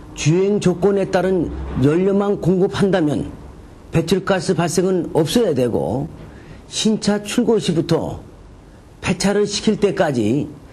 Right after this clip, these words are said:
자동차가 노후되어 폐차를 시킬지언정 배출가스는 발생되어서는 안 되기 때문입니다. 잘못 사용되고 있는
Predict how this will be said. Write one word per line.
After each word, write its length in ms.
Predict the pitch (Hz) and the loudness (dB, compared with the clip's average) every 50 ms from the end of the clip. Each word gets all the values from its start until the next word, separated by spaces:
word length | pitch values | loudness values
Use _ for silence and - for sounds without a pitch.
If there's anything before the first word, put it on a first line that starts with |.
| - - - - - - | -20 -20 -20 -20 -12 -4
자동차가 600 | - 147 156 190 202 160 175 185 175 202 202 208 | -2 0 2 2 2 2 2 0 0 0 0 0
노후되어 720 | 185 135 143 156 175 202 208 202 202 208 208 202 196 - | 2 2 2 2 4 2 2 2 2 2 2 0 -2 -2
폐차를 420 | - 180 180 - - 190 180 196 | -2 -2 -2 0 0 2 2 2
시킬지언정 840 | - - - - - 247 240 - - 220 143 131 117 120 95 87 - - - - - - - - - - - - | 0 -2 -4 0 0 0 2 2 2 2 2 2 2 0 0 -2 -6 -8 -12 -18 -20 -20 -20 -20 -20 -20 -6 -2
배출가스는 840 | - 170 175 - 185 - - 185 175 - 185 180 196 190 160 - - - - - - | -2 0 2 0 0 2 2 0 2 2 0 2 2 0 0 -2 -6 -12 -18 -16 -6
발생되어서는 1000 | - 139 160 156 - 202 196 190 170 180 175 170 170 175 175 180 190 170 - - - - - | -2 -2 -2 0 0 0 2 2 2 2 2 2 2 2 2 2 0 -2 -4 -8 -14 -14 -6
안 240 | - - 151 165 165 | 0 0 2 2 4
되기 260 | 170 185 180 190 - | 2 2 2 0 2
때문입니다. 640 | - 175 151 139 123 120 113 110 104 - 90 65 - - - - - - - - - - - - - - - - - - - - - - - - - - - - - - | 2 2 2 2 2 2 0 0 0 -2 -2 -4 -6 -10 -14 -16 -20 -20 -20 -20 -20 -20 -20 -20 -20 -20 -20 -20 -20 -20 -20 -20 -20 -20 -20 -20 -20 -20 -20 -20 -16 -8
잘못 320 | - - 156 185 202 208 | -2 0 2 2 2 0
사용되고 720 | - - - 101 185 208 220 233 220 214 208 202 160 165 | -2 -2 -2 -2 0 0 2 2 2 2 2 2 2 2
있는 500 | 151 147 151 135 107 104 123 127 107 85 | 2 2 2 2 2 2 0 0 0 -2